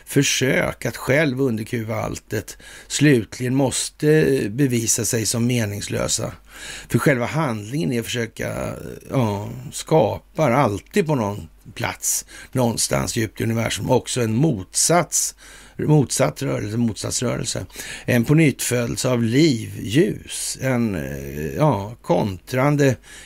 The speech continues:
kraft som inte kan begränsas. Allt blir och är ett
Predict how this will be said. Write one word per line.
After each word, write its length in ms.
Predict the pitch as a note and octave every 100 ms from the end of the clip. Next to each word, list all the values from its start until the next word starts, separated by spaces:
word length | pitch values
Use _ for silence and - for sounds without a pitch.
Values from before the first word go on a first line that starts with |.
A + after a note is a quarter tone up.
| -
kraft 400 | C3+ A#2+ - -
som 180 | B2+ C#3
inte 340 | A#2 G2+ -
kan 220 | A2+ A2
begränsas. 880 | A#2 A#2 A2+ - A#2 - G#2+ G2+ -
Allt 520 | C3 C3 C#3+ C#3+ - G2+
blir 580 | F2 A2+ C#3+ D#3 G#2+
och 160 | - -
är 400 | - D3+ D3 - -
ett 400 | - - -